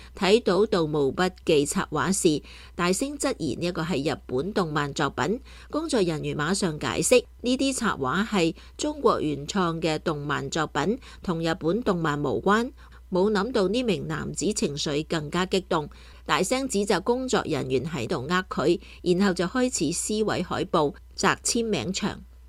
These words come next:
過程中，呢名男子仲高嗌：「你哋喺呢度玩呢個嘢，呢個係日本明星，打一一零。」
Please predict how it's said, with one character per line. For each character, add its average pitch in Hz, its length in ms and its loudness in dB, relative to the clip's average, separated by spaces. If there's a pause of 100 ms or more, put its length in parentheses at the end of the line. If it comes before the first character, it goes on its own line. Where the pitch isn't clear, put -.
(100)
過 220 180 2
程 151 260 -4
中， 214 300 2
呢 269 100 -2
名 180 220 0
男 127 200 -4
子 165 200 0
仲 160 280 -2
高 185 180 2
嗌： 156 360 -2 (440)
「你 208 140 6
哋 220 200 6
喺 180 160 2
呢 233 180 2
度 160 300 2
玩 156 280 -2
呢 240 120 0
個 196 120 2
嘢， 170 300 2 (300)
呢 302 160 0
個 240 100 0
係 190 260 2
日 143 80 -2
本 131 180 0
明 160 260 -2
星， 226 340 4 (140)
打 131 180 0
一 175 40 4
一 214 200 4
零。」 190 340 0